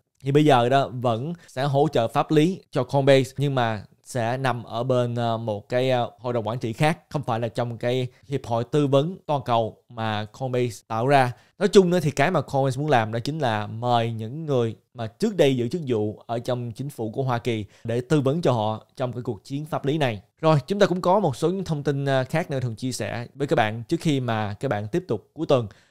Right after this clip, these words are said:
Thì, à, Liên minh châu Âu đã có kế hoạch buộc các công ty crypto cung cấp cho cơ quan thuế thông tin chi tiết các khoản nắm giữ crypto của khách hàng,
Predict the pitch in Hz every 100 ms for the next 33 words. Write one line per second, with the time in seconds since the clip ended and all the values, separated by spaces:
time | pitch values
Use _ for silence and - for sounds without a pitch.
0 | _ 147 135 127 165 175 160 165 151 147
1 | 139 120 135 170 143 113 - 131 127 147
2 | 139 139 127 135 147 165 127 110 - 160
3 | 156 143 185 - 143 131 147 131 120 117
4 | 117 131 156 143 123 127 120 131 127 170
5 | 185 - _ - 165 - 117 127 135 175
6 | 123 - 175 - 117 107 - 123 151 139
7 | 113